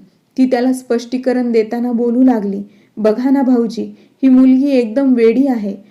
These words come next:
कोणतंच काम ठीक करत नाही, व्यवस्थित करत नाही. तुम्हाला माहीत आहे, ती बोलते की कोणत्या तरी एका कलेक्टरला शोधण्यासाठी घरातून पळून आली आहे. तिचा तो प्रियकर आहे."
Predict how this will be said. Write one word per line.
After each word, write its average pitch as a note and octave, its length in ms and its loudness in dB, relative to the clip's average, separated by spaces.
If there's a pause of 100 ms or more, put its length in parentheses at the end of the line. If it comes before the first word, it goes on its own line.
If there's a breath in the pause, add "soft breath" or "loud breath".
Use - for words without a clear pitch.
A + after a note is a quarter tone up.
(260 soft breath)
कोणतंच B3+ 460 -2
काम A3+ 300 -8 (360 loud breath)
ठीक C#4 260 -6
करत B3+ 300 0
नाही, G3+ 320 -8 (260 loud breath)
व्यवस्थित C4+ 540 -2 (100)
करत A#3 300 -4
नाही. G3+ 280 -8 (360 soft breath)
तुम्हाला A#3+ 300 -4
माहीत A#3+ 380 -4
आहे, C4+ 280 -2 (320 loud breath)
ती C4+ 60 2
बोलते B3 760 -2 (160)
की C4 80 -2
कोणत्या B3+ 460 -2 (100)
तरी A#3 260 -2 (260 loud breath)
एका B3 260 -4
कलेक्टरला B3+ 800 -2
शोधण्यासाठी A#3+ 880 -2 (280 loud breath)
घरातून A#3+ 480 -2
पळून B3 380 0
आली A#3 280 -2
आहे. G3+ 280 -6 (380 soft breath)
तिचा A#3+ 260 -4
तो B3 160 -2
प्रियकर A#3+ 500 -6
आहे." G#3 280 -6